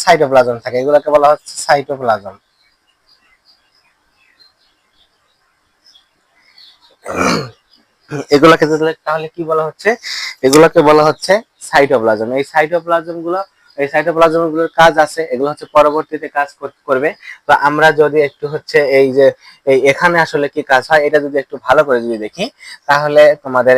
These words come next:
এখানে একটু আরেকটু ভালো করে চিত্র আর্ট করি। আমি তো বারবার চিত্র মুছায় দিয়ে দিয়ে আর্ট করবো, তোমাদের কিন্তু ওইভাবে আর্ট করা যাবে না। তোমরা খাতাতে প্রত্যেকটা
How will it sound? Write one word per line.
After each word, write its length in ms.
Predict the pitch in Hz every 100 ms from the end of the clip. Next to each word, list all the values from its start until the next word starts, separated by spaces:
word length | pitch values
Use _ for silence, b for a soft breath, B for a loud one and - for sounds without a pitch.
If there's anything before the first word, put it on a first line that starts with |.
| 123
এখানে 200 | 139 131
একটু 120 | 123 131
আরেকটু 260 | 127 135 143 135
ভালো 140 | 143 135
করে 120 | 143 135
চিত্র 180 | - 123
আর্ট 100 | 113 -
করি। 100 | 135 139
আমি 120 | 156 180
তো 60 | 170 b b b
বারবার 380 | 120 131 143 156 151
চিত্র 180 | 151 - 147 139
মুছায় 320 | 135 156 147
দিয়ে 140 | 151 151
দিয়ে 120 | 147 143
আর্ট 100 | -
করবো, 160 | 170 170 -
তোমাদের 280 | 143 135 135 139
কিন্তু 180 | 135 156
ওইভাবে 280 | 135 131 123 120
আর্ট 100 | -
করা 140 | 123 117
যাবে 140 | 110 117
না। 40 | 139
তোমরা 160 | 143 139 -
খাতাতে 420 | 135 - 131 170 190 b b -
প্রত্যেকটা 480 | 147 - 151 -